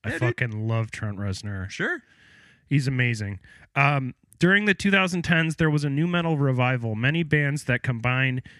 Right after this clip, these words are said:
Speaker 1: nu metal with other genres, for example, metalcore and deathcore, emerged, and some nu metal bands from the nineties and early two thousands returned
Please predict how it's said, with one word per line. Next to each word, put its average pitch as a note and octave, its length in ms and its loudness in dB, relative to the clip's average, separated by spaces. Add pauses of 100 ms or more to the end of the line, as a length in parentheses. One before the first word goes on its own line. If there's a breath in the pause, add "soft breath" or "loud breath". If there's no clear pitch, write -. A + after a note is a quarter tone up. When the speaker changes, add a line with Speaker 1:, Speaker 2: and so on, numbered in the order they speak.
(120)
Speaker 1:
nu D#3+ 160 4
metal D3 340 2
with C3 240 0
other C3+ 200 2
genres, C3 400 0
for - 140 -2
example, B2+ 400 -2
metalcore C3 600 0
and A2 140 -6
deathcore, B2+ 580 0
emerged, A#2 420 -2
and B2+ 140 -4
some F#3+ 320 -2
nu F3+ 140 2
metal E3 320 0
bands A#2 420 -2
from F3 380 -2
the G3 80 2
nineties D3+ 680 0
and E3 240 2
early D3+ 280 2
two - 140 -4
thousands D3+ 480 -2
returned D#3 520 -2